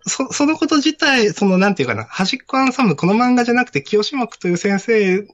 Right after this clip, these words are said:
にそのこと自体は否定はしないですけど、ただ、ちょっとだけフォローすると、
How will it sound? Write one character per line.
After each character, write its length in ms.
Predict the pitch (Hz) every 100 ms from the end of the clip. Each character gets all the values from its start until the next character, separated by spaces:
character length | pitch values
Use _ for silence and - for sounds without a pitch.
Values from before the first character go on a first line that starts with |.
| _
に 120 | 233 220
そ 140 | -
の 80 | 220
こ 80 | 247
と 80 |
自 140 | 233 -
体 80 | 202
は 60 |
否 100 | 139
定 100 | 185
は 80 | 185
し 140 | -
な 100 | 160
い 40 | 160
で 40 |
す 80 | 110
け 80 | 107
ど、 260 | 120 95 -
た 120 | 233
だ、 320 | 226 170 -
ち 100 | -
ょ 40 | -
っ 40 |
と 80 | -
だ 120 | 233
け 100 | 233
フ 140 | 226 233
ォ 40 |
ロ 140 | 233 202
ー 40 |
す 140 | -
る 120 | 180 175
と、 360 | 240 175 92